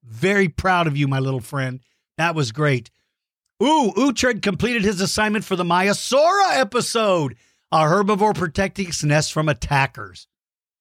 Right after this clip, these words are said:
Now, the attacker happens to be King Kong, who lost his arms. That's okay.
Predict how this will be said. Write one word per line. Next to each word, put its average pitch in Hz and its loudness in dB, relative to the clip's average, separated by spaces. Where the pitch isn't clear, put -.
Now, 165 2
the 156 2
attacker 214 0
happens 165 0
to 160 -10
be 151 -4
King 175 -2
Kong, 170 2
who 147 0
lost 147 2
his 123 -8
arms. 147 0
That's 180 0
okay. 113 0